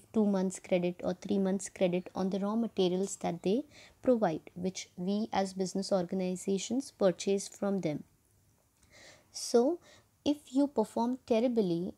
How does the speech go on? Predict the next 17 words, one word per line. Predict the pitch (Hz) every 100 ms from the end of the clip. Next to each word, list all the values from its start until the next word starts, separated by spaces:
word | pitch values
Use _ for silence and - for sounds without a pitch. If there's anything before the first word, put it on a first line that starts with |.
| _ -
and | 202
the | 196
supplier | - 202 - 202 202 240
has | 233 220
already | 185 185 226 226 214
given | - 196 247
you | 247 254
with | 254 196 202
the | 214
raw | 196
materials | 202 190 175 165 165 196 220 -
but | 190 202
not | 202 226
taken | - 208 220 196
money | 175 220 254
from | - 190
you, | 175 165 202